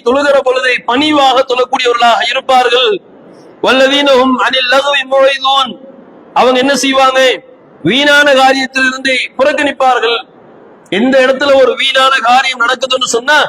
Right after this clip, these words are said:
அந்த பக்கம் அவங்க போக மாட்டாங்க, அதிலிருந்து அவர்கள் தன்னை விலக்கி வைத்திருப்பார்கள்.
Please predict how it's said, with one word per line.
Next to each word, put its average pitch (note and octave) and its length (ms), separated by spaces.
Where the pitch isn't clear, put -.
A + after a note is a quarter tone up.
அந்த A#3+ 220
பக்கம் C4 260
அவங்க C4 220
போக C#4 300
மாட்டாங்க, B3+ 440
அதிலிருந்து C#4+ 480
அவர்கள் C4+ 260
தன்னை B3+ 260
விலக்கி D4+ 340
வைத்திருப்பார்கள். C4 760